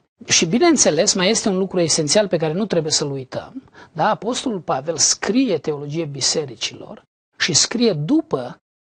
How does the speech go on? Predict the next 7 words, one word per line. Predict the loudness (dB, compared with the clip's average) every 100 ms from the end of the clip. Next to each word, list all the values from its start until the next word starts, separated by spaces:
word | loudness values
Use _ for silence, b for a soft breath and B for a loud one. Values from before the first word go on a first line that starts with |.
| _
evenimentul, | -4 -2 -2 -2 -4 -2 -4 -4
i-aș | -6 -6
spune | -6 -6
eu, | -8 -8 -10 -16 -14
crucial, | -8 -4 -4 -6 -8
fundamental, | -10 -6 -4 -4 -8 -10 -10 -10 -12 -14 -12
da? | -6 -6